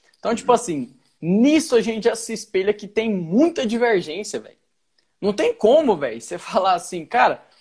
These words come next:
Speaker 1: vamos pegar o, é, vamos pegar a farmácia do Brasil e colocar aí. Não vai dar certo.
Speaker 2: Uhum.
Speaker 1: Não vai dar certo, entendeu? Não vai dar certo. E, tipo assim,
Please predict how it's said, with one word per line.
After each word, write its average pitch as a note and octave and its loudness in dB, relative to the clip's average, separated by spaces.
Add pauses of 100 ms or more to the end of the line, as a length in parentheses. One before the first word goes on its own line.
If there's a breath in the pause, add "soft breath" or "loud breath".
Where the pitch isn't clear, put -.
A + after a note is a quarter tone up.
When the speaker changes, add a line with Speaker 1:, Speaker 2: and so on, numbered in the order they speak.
Speaker 1:
vamos G3+ -10
pegar A3 0
o, G3+ -4 (640)
é, C#3 -12
vamos D#3 -10
pegar G3+ 2
a G#3 2
farmácia F#3+ 0
do F3+ -8
Brasil E3+ 2
e G#3 -6
colocar G3+ -6
aí. B2+ -10 (180)
Não A#4+ -12
vai D#5+ 4
dar D3 -8
certo. - -12 (460)
Speaker 2:
Uhum. G#2 -18
Speaker 1:
Não A#3 -10
vai D#4+ 2
dar D#3 -2
certo, B2+ -14 (300)
entendeu? - -20
Não A3+ -8
vai D#4+ 0
dar C3+ -2
certo. - -16 (380 soft breath)
E, E3 -6
tipo G#3+ -2
assim, G#3 -2